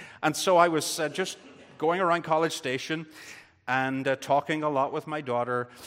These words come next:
uh, and, and suddenly I see these red flashing lights, and, uh, barriers were, were s-, beginning to come down. Now, I had learned one thing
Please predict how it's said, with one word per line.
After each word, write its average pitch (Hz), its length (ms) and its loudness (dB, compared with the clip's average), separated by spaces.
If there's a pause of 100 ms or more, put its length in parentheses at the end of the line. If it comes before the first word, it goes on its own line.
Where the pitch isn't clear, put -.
(220)
uh, 120 440 2
and, 123 320 -4
and 120 160 -6
suddenly 214 340 0
I 160 80 4
see 151 220 -4
these 139 260 -2
red 139 380 0
flashing 131 600 -4
lights, 143 720 -2 (600)
and, 143 480 0
uh, 139 360 2
barriers 151 600 2
were, 120 320 -2
were 104 380 -6 (180)
s-, - 240 -16
beginning 139 640 -2
to - 120 -10
come 127 220 -6
down. 147 200 2
Now, 196 120 0
I 226 140 4
had 269 160 4
learned 202 260 -2
one 143 340 0
thing 110 380 -8